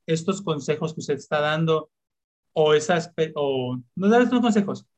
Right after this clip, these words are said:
más bien de hablar de esos, de esos terminologías o ese tipo de cosas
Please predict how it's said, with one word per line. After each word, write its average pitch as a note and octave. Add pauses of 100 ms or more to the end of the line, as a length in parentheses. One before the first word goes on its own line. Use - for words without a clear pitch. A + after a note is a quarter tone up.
(120)
más E3+
bien F#3+
de G3
hablar F#3+
de F#3+
esos, G3
de D#3
esos E3
terminologías D3+
o C3+
ese -
tipo D#3
de D3
cosas D3+